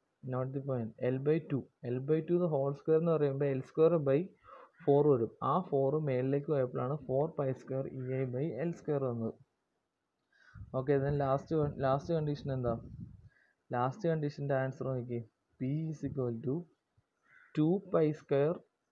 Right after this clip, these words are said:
E I divide by L square ആണെന്ന്. അപ്പോൾ അവിടെ എന്തായിരിക്കും വന്നത്? അപ്പോൾ അവിടെ capital L എന്ന് പറയുന്നത് എന്ത് വന്നാലാണ് two pi square വരുന്നത്? ആദ്യം നമ്മൾ കണ്ടു four by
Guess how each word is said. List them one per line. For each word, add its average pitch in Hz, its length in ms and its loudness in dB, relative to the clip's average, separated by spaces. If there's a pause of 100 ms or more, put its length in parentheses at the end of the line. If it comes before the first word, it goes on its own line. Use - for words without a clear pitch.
(120)
E 151 100 0 (220)
I 160 220 0
divide 135 420 0
by 135 160 2 (140)
L 131 140 0
square 139 300 0
ആണെന്ന്. 120 240 0
അപ്പോൾ 131 180 2
അവിടെ 135 180 2
എന്തായിരിക്കും 139 440 0
വന്നത്? 120 180 -2
അപ്പോൾ 123 160 -2
അവിടെ 127 200 0
capital 143 520 0
L 160 140 2
എന്ന് 147 180 0
പറയുന്നത് 135 480 2 (720)
എന്ത് 131 240 0
വന്നാലാണ് 147 440 2
two 135 200 2
pi 147 180 4
square 131 300 0
വരുന്നത്? 120 360 0 (320)
ആദ്യം 135 280 0
നമ്മൾ 160 280 2
കണ്ടു 156 360 2
four 135 280 2 (160)
by 156 180 2